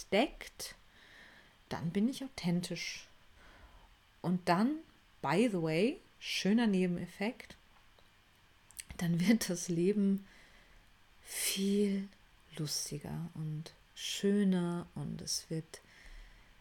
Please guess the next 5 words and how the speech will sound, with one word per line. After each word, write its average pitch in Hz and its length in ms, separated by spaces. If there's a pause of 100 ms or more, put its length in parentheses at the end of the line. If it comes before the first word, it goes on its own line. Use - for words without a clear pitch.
(1080)
es - 180
wird - 160
lustvoll, 196 1000
es - 240
wird 180 360